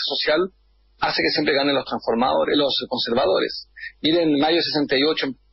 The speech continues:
París, después de la revolución estudiantil, ganó la derecha. Miren, en España, en dos mil doce, después de los indignados, ganó Rajoy.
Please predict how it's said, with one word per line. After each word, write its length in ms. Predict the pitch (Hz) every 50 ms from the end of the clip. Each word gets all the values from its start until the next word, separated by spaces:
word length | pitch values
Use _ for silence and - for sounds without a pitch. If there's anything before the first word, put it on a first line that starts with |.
| _ - _
París, 380 | - 127 131 147 151 143 - -
después 220 | 123 113 - 131 131
de 80 | 127
la 80 | 127 123
revolución 320 | 123 123 120 117 - 143
estudiantil, 380 | 135 - - 123 117 120 165 165
ganó 180 | 143 127 123
la 120 | 127 123 131
derecha. 360 | 151 170 180 - - - - -
Miren, 240 | 147 147 147 143 131
en 60 | -
España, 460 | - _ 190 202 180 151 131 120 - - _ _ _ _ _ _ _ _ _
en 320 | - 123 120 120 120 120
dos 160 | 107 127 127 123
mil 220 | 143 151 151 147
doce, 460 | 196 214 196 - - 135 120 120 - _
después 240 | - 123 - - 143
de 80 | 147 143
los 100 | 139 135
indignados, 460 | 139 139 135 131 139 147 165 170 151
ganó 200 | 139 131 139 143
Rajoy. 540 | 143 143 151 - - 208 226 196 131 - -